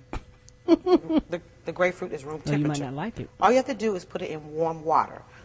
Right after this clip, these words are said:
Speaker 1: Do not microwave it. Do not boil it. Then, once it gets to that temperature, all you need to do is roll it.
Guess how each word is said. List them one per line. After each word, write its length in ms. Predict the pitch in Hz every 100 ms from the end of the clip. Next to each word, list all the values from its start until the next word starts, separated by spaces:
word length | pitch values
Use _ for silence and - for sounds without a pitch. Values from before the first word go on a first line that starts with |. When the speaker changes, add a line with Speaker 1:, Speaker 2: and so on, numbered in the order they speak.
| - -
Speaker 1:
Do 80 | 156
not 180 | 143
microwave 640 | 139 170 202 214 202 196 180
it. 280 | 202 - - -
Do 80 | 156
not 380 | 160 - -
boil 320 | - 175 135 123
it. 140 | - - - - - -
Then, 320 | 208 262 262 262 - -
once 300 | 151 190 196
it 40 |
gets 220 | 175 -
to 60 | -
that 180 | 156 151
temperature, 520 | - 285 - - 160 - - -
all 100 | 160
you 80 | 196
need 140 | 202
to 100 | -
do 180 | 175 180
is 180 | - 165
roll 380 | 147 156 143 120
it. 100 | -